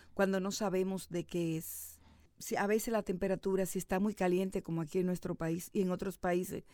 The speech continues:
cuando es muy fría, genera estrés. Inclusive, si te aumentan el salario, te genera un tipo de estrés. Un estrés bueno, pero también genera estrés.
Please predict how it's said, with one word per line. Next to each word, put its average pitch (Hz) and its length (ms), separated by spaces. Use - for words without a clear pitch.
cuando 185 300
es 180 140
muy 180 160
fría, 175 320
genera 196 360
estrés. 190 420
Inclusive, 262 580
si 220 160
te - 80
aumentan 226 540
el 240 160
salario, 185 960
te 208 100
genera 196 460
un 190 100
tipo 190 360
de 175 100
estrés. 220 320
Un 180 60
estrés 339 300
bueno, 202 360
pero 233 340
también 226 460
genera 180 280
estrés. 170 380